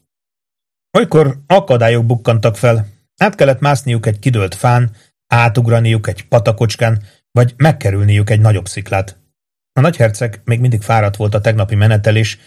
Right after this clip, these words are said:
és a félbe maradt alvás miatt, de leküzdötte vágyát, hogy megálljon.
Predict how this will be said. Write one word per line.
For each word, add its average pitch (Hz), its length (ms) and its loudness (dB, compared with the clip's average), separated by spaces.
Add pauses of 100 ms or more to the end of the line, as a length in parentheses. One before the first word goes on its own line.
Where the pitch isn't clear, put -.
(200)
és - 80 -8
a 131 60 0
félbe 101 320 2
maradt 95 280 -4
alvás 104 320 0
miatt, 110 400 -2 (140)
de 113 120 0
leküzdötte 101 640 -2
vágyát, 98 340 -2
hogy 104 100 0
megálljon. 98 460 -2